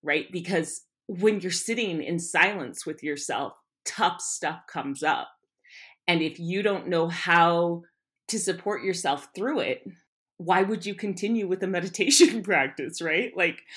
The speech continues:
"Oh, great, a bunch of, a bunch of really difficult shit is coming up and I don't know what to do with it."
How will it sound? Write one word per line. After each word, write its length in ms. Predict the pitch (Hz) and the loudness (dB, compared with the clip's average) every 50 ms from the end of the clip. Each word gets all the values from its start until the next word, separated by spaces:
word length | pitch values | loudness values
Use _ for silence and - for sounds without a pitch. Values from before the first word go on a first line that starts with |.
| - - - - | -16 -16 -6 0
"Oh, 260 | - 311 508 453 269 226 | 4 4 6 6 4 4
great, 300 | - 277 349 359 262 - | 4 4 4 4 4 2
a 80 | - | 0
bunch 320 | 202 175 226 233 233 269 247 | -2 0 2 2 2 2 0
of, 80 | 208 202 196 196 160 - - - - | -6 -10 -12 -14 -14 -16 -14 -2 2
a 100 | 226 226 | 2 4
bunch 240 | 226 240 247 269 269 | 6 6 4 4 4
of 180 | 269 247 220 196 | 0 -2 -2 -4
really 340 | 196 220 233 240 247 240 | -4 -4 -2 -2 -2 -2
difficult 600 | 208 220 233 233 226 226 - 277 226 214 - - - - _ - 185 190 - _ _ _ _ _ _ _ _ _ - 196 | 0 -2 -2 -2 -2 -4 -2 -2 -2 -2 -4 -8 -18 -20 _ -20 -20 -20 -20 _ _ _ _ _ _ _ _ _ -10 -6
shit 340 | - - - 349 359 - - - | -2 0 2 2 2 2 0 -2
is 160 | 226 226 - | -4 -2 2
coming 340 | - 294 240 233 226 220 233 | 4 6 6 6 4 4 4
up 200 | 254 233 220 - | 4 4 4 4
and 160 | - 185 180 - - | 2 2 2 4 6
I 100 | 190 262 | 6 6
don't 140 | 254 220 214 | 6 4 2
know 60 | 214 | 0
what 120 | 214 202 | 0 0
to 80 | 226 247 | -2 0
do 180 | 196 285 349 | 0 0 2
with 160 | 254 160 170 - | 0 -2 -4 -6
it." 180 | - - - | -8 -10 -10